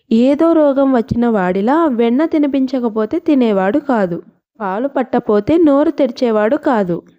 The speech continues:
పెదాలు బిగించి మాట్లాడకుండా ఉన్నాడు. అది చూసిన బొచ్చ మహాదేవి ఎంతగానో భయపడింది. "అయ్యా, ఏమైందయ్యా నీకు? ఇలా అయిపోతున్నావేంటి? ఎవరేది పెడితే అది తింటావు.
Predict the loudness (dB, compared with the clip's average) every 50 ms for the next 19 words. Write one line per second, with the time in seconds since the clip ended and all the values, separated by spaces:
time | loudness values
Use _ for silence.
0 | _ _ -6 -6 -4 -4 -4 -4 0 -2 -2 0 0 -2 0 0 0 -2 -2 0
1 | 0 0 2 2 2 2 2 0 0 0 -2 -2 0 -2 -2 -2 -2 -2 0 2
2 | 2 2 2 2 2 2 2 2 0 -2 -4 -8 -10 _ -20 _ _ _ _ -2
3 | 0 0 0 0 2 2 0 0 0 0 2 2 4 4 4 4 2 2 0 0
4 | 0 0 0 0 0 2 2 4 4 4 2 2 2 2 2 2 2 2 2 2
5 | 2 2 0 0 0 0 0 0 0 0 0 2 0 0 0 0 -2 0 0 0
6 | -2 -4 -4 -6 -8 _ _ _ _ -20 -14 _ 0 0 0 2 0 0 0 2
7 | 2 2 2 2 2 2 2 2 2 2 2 2 2 2 2 0 0 -2 -4 -6
8 | -8 -6 -4 -2 0 0 0 0 -2 -4 _ _ _ 0 0 2 2 2 2 2
9 | 0 0 0 0 0 -2 0 0 0 0 0 0 0 2 2 2 2 2 0 -2
10 | -4 -4 -4 -2 -4 -4 -6 _ _ _ _ _ _ _ _ -2 0 2 2 2
11 | 2 2 2 2 2 0 0 0 0 -2 0 -2 -2 -2 0 0 0 -2 -2 -4
12 | -4 -4 -2 -4 -4 -2 -4 -4 -6